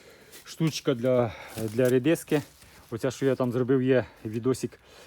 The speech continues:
Е, чистив я нею редиску дуже швидко, швидше, чим ножом і швидше, чим руками відривати. Е, про це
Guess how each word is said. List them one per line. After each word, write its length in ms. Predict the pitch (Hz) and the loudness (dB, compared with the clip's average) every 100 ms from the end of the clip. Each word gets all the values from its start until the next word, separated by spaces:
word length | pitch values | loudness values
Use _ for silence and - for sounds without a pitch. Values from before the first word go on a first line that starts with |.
| - _ 120 | -20 _ -4
Е, 160 | 110 | -4
чистив 360 | - 139 - 123 | -2 -2 0 2
я 140 | 117 | 2
нею 200 | 131 123 | 2 2
редиску 400 | 117 120 135 - | 4 2 0 -2
дуже 200 | 117 120 | -2 -2
швидко, 420 | 113 117 104 101 | 0 -2 -4 -6
швидше, 440 | 82 - 127 - 117 | -12 -4 -2 -2 -4
чим 200 | - 113 | -4 -4
ножом 340 | 104 131 147 - - _ | -2 -2 -2 -4 -20 _
і 40 | 104 | -10
швидше, 380 | - 127 - | -4 -4 -4
чим 220 | 110 123 117 | -6 -4 -4
руками 340 | 113 123 113 | -4 -4 -4
відривати. 500 | 107 120 117 98 85 - - - - - - | -2 -2 0 -4 -8 -16 -20 -20 -20 -18 -6
Е, 560 | 110 110 113 113 113 110 | -4 -2 0 0 -2 -2
про 120 | 110 | -6
це 420 | - 131 120 113 | 0 2 4 2